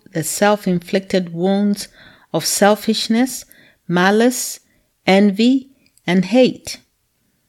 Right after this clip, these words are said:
It teaches the control of mad ambition. It unfolds the hallowed influences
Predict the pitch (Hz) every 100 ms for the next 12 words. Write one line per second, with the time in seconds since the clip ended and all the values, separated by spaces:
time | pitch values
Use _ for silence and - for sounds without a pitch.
0 | _ _ _ _ 208 208 - 311 302 -
1 | 247 226 - _ _ - 196 208 196 -
2 | 220 226 220 202 196 185 190 202 214 214
3 | 208 - - 190 190 196 185 - - -
4 | - _ _ _ _ _ _ _ _ -
5 | 185 208 208 202 - 233 220 220 - -
6 | _ _ _ - 185 196 190 - 220 208
7 | 196 196 196 196 - 196 196 - 160 143
8 | 139 - 160 165